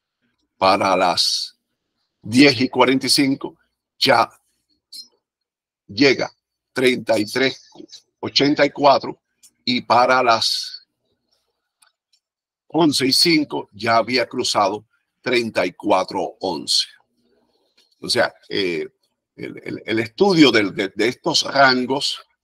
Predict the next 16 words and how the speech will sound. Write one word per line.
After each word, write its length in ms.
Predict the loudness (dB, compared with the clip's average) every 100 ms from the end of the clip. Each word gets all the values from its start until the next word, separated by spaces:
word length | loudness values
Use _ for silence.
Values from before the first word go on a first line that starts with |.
| _ -10
el 140 | -8
estudio 480 | -8 0 2 2 0
de 100 | -2
estos 300 | -4 -8 -4
rangos, 400 | -4 -4 -8 -14 _ _ -20
ustedes 420 | -10 -4 -2 -2
tienen 280 | -2 -2 -2
que 120 | -2
hacerlo. 580 | -2 -2 -2 -2 -6 -16 _ _ _ _ _ _ _ _ _ -4
Ya 140 | 0
yo 140 | 2 2
después 240 | 0 -2
no 120 | -2
pude 800 | -2 -2 0 0 -2 -4 -8 -10
sacar 540 | -8 -4 0 2 2 0
otro, 600 | -4 -4 -2 -4 -4 -10